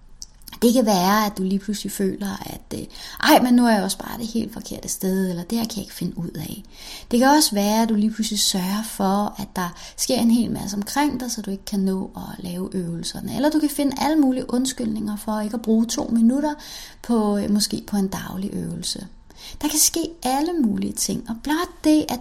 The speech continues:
du ved, at, at det er sådan, det er. Det kan også være, at du lige pludselig bare synes, at, at jeg er bare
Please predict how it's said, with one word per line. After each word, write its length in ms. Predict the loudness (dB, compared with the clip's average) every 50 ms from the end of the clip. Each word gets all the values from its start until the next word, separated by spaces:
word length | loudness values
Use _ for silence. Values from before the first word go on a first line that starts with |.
| -2 -4
du 60 | -2 0
ved, 420 | 4 6 8 8 8 6 4 2 -2 -8
at, 120 | -12 -12 -12 -12 -16 -18 -18 -18 -16 -16 -12 -2 0
at 120 | 0 0 4 6
det 180 | 6 8 8 8
er 200 | 8 8 8 8
sådan, 480 | 6 6 6 6 6 6 6 6 6
det 160 | 6 4 2 0
er. 220 | 0 2 2 2
Det 120 | 2 0
kan 100 | 2 2
også 180 | 2 0 2 4
være, 100 | 4 6
at 60 | 6
du 60 | 8
lige 220 | 8 8 8 8 6
pludselig 380 | 6 2 -4 -4 -4 -6 -6
bare 260 | -6 -6 -6 -4 -4 -2
synes, 720 | -2 -2 -2 0 2 2 2 4 2 2 2 0 0 -2 -4 -2
at, 420 | -2 -2 -2 -4 -6 -10 -18 -18 -16 -16 -14 -14 -14 -14 -8 -2
at 200 | -2 0 2 2
jeg 300 | 2 2 4 2 2 0 0 0
er 80 | -2 0
bare 380 | 2 2 2 2 2 0 -2